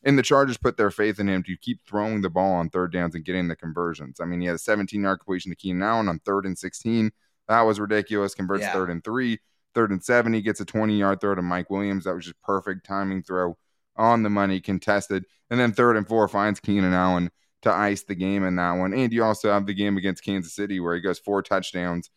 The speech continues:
Speaker 1: in that game, right? And a go-ahead touchdown to really seal the game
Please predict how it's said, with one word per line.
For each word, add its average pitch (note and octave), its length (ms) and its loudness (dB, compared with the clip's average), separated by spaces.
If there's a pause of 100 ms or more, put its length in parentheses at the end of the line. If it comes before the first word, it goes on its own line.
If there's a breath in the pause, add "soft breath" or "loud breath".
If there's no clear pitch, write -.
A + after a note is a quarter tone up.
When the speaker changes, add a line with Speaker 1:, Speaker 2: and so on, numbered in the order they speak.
(220)
Speaker 1:
in G2+ 180 0
that G2 260 2
game, F#2 300 0
right? F2+ 220 0
And G#2 280 0 (240)
a A2+ 120 4
go-ahead A2+ 600 4
touchdown G2 460 2
to F#2 100 -4
really A#2 340 0
seal A2 440 -2
the F#2+ 100 -2
game F2 360 0